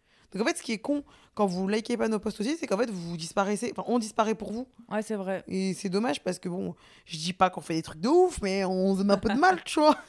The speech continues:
Speaker 1: <laughs> Et bon. Après, comme j'ai dit, moi, je, je te jure que je,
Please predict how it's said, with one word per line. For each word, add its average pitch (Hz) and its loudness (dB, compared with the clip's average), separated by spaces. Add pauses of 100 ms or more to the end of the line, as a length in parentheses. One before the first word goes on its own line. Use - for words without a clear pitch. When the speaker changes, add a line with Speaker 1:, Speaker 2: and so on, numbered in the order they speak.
(220)
Speaker 1:
<laughs> 277 -2 (1000)
Et 214 2
bon. 190 -2 (140)
Après, 294 -2
comme 320 4
j'ai 240 0
dit, 294 -2
moi, 302 2
je, 196 -2
je - -12
te 196 -8
jure 269 0
que 233 0
je, 170 -2